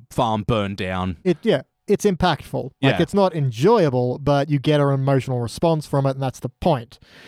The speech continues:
Speaker 2: So,
Speaker 1: Yeah.
Speaker 2: yeah, that's, you know, that's all the bleak kind of talk. We'll probably c-, circle back to that as we go through a little bit, as we go through our notes.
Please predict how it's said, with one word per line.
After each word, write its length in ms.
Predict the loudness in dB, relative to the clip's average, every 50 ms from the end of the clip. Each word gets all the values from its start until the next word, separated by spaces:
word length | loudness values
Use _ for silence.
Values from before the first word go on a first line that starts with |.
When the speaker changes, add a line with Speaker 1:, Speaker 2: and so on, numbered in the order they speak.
| -20 _ _ 0
Speaker 2:
So, 60 | 2 4
Speaker 1:
Yeah. 340 | 4 6 4 4 2 0 0 2
Speaker 2:
yeah, 180 | 2 2 2
that's, 260 | 2 0 -2 -4 -8 -8 -2
you 120 | -2 -2
know, 100 | -2 -2 0 2
that's 180 | 2 4 4
all 120 | 4 2 2
the 60 | 2
bleak 260 | 2 2 2 2 2 2
kind 200 | 2 2 2 2
of 60 | 2
talk. 300 | 2 2 2 2 2 2
We'll 140 | 0 2 2
probably 240 | 2 0 0 0 0
c-, 80 | 0 -2
circle 300 | 0 2 2 2 2 2
back 180 | 2 2 0 0
to 60 | 0
that 140 | 2 2 2
as 80 | 2 2
we 80 | 2
go 160 | 2 2 2 2
through 220 | 2 2 2 2
a 20 |
little 160 | 2 2 0 0
bit, 160 | 0 0 0
as 140 | 0 0 0
we 60 | 0
go 140 | 0 0 2
through 160 | 2 2 2
our 100 | 2 2
notes. 400 | 0 0 0 0 -2 -4 -6 -12